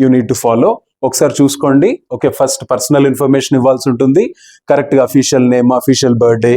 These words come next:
ఇవన్నీ కూడా చూసుకోండి. తర్వాత కమ్యూనికేషన్ డీటెయిల్స్, మీ పర్మనెంట్ అడ్రస్ ఇవన్నీ. తర్వాత క్వాలిఫైయింగ్ ఎగ్జామినేషన్ డీటెయిల్స్, so మే ఉంచండి. ఓకే, and personal information-లో one more thing you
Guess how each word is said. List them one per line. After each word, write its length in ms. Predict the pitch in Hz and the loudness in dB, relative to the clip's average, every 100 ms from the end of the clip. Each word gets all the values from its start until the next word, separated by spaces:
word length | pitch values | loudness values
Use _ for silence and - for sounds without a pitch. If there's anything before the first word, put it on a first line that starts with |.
| 120 | 0
ఇవన్నీ 280 | 117 117 113 113 | 0 0 -2 0
కూడా 140 | 110 113 | -2 -2
చూసుకోండి. 440 | 107 - 107 107 - _ _ _ _ | -8 -4 -4 -4 -8 _ _ _ _
తర్వాత 260 | 135 131 127 165 | -2 0 0 -2
కమ్యూనికేషన్ 580 | 135 127 135 131 135 131 123 | 0 2 2 2 -2 -2 0
డీటెయిల్స్, 400 | 123 123 120 - 208 143 | 0 0 0 0 -2 0
మీ 60 | 131 - | -2 0
పర్మనెంట్ 380 | 117 120 120 117 | 0 0 0 -2
అడ్రస్ 300 | 110 117 - 117 | 0 -2 0 -2
ఇవన్నీ. 300 | 113 127 - - _ _ _ - | 0 0 0 -4 _ _ _ -2
తర్వాత 200 | 131 127 123 | 0 -2 0
క్వాలిఫైయింగ్ 460 | 123 131 143 135 131 | 0 0 2 2 2
ఎగ్జామినేషన్ 560 | 120 135 135 - 139 131 | 0 2 0 2 0 0
డీటెయిల్స్, 380 | 123 180 240 - - _ _ - | 0 -2 -2 -10 -10 _ _ -4
so 60 | 143 123 | 0 2
మే 100 | 131 123 120 | 2 0 -2
ఉంచండి. 420 | 120 - 123 123 214 - _ _ 127 | -6 -2 -2 0 -2 -4 _ _ -12
ఓకే, 180 | 120 120 - - _ | -2 -2 -2 -12 _
and 100 | 123 120 | -4 -2
personal 320 | 131 - 160 151 | -2 0 2 2
information-లో 580 | 143 147 147 - 151 202 151 | 0 0 0 0 0 2 2
one 100 | 135 135 | 2 2
more 120 | 135 - | 0 0
thing 120 | 135 | 2
you 60 | 131 | 2